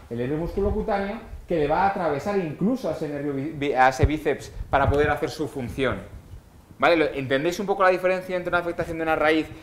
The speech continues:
y de un nervio periférico? Vale, pues mirad.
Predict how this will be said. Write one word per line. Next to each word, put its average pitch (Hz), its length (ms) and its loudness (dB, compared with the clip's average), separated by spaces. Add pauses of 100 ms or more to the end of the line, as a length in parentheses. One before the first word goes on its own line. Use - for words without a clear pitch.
(120)
y 151 40 -2
de 151 60 2
un 151 60 -2
nervio 151 240 4
periférico? 147 680 0 (640)
Vale, 101 280 -2 (280)
pues 120 260 -4 (760)
mirad. 143 280 0